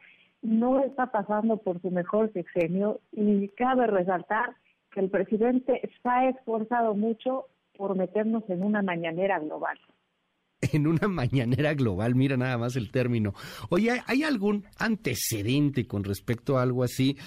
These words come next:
Speaker 2: Eh, se escucha muy bonito, ¿no? Este, que, que se reúnan todos y bueno, pues como en México la mayor parte es católica, pues, pues proponer al Papa Francisco no suena mal, aunque, pues no sé, en Rusia más bien está la Iglesia Ortodoxa Rusa,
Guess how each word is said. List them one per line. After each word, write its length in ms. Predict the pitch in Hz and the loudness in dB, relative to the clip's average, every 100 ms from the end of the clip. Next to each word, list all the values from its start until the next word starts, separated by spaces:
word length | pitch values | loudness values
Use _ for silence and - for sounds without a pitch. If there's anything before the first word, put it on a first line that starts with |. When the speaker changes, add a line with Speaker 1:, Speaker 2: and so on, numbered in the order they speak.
| - - - | -20 -10 -2
Speaker 2:
Eh, 320 | 110 107 98 - - - - 123 | 2 2 0 -6 -16 -14 -10 -6
se 120 | 113 | -2
escucha 280 | 139 170 190 | -2 -2 0
muy 140 | 175 | 0
bonito, 400 | 170 147 135 131 | 2 0 0 -2
¿no? 200 | 82 107 | -6 -2
Este, 600 | 113 90 - 92 85 71 65 76 | -2 -4 -6 -4 -4 -6 -10 -10
que, 160 | 87 85 | -10 -8
que 140 | 92 | -8
se 180 | - 92 | -6 -4
reúnan 500 | 85 92 120 120 92 | 0 2 2 2 -2
todos 520 | - 110 135 110 92 | -2 0 0 0 -4
y 40 | |
bueno, 180 | 87 104 | -2 -2
pues 100 | 90 | -2
como 200 | - 85 | -4 -2
en 100 | 90 | 0
México 400 | 98 110 117 123 | 0 0 -2 0
la 100 | 107 | 0
mayor 300 | 87 85 104 | 0 -2 -4
parte 240 | 104 101 117 | -4 -4 -4
es 80 | |
católica, 600 | - 101 113 120 120 117 | -4 -4 0 0 0 -2
pues, 160 | 113 85 - | -4 -10 -12
pues 120 | 87 | -12
proponer 540 | - 90 - 80 101 120 | -10 -12 -10 -6 -2 -2
al 120 | 101 | -2
Papa 320 | 104 110 110 | -4 -4 -6
Francisco 540 | - 90 90 123 120 104 | -6 -6 -2 -4 -2 -2
no 140 | 90 | -2
suena 320 | 92 98 107 | -4 -4 -2
mal, 360 | 127 147 151 151 123 - - | 0 0 -2 -4 -8 -18 -14
aunque, 480 | - 92 85 101 90 | -6 -4 -2 -2 -2
pues 260 | 78 82 80 | -4 -6 -4
no 120 | 95 | -2
sé, 160 | - 139 | 0 0
en 100 | 117 | 2
Rusia 300 | 120 110 110 | 0 0 -2
más 180 | 107 | -2
bien 240 | 104 117 110 | 0 0 0
está 240 | 95 - | -2 -6
la 100 | 104 | -4
Iglesia 300 | 98 101 110 | -2 -2 -4
Ortodoxa 480 | 101 92 98 101 120 | -6 -4 -4 -2 -2
Rusa, 380 | 120 160 151 | 0 0 0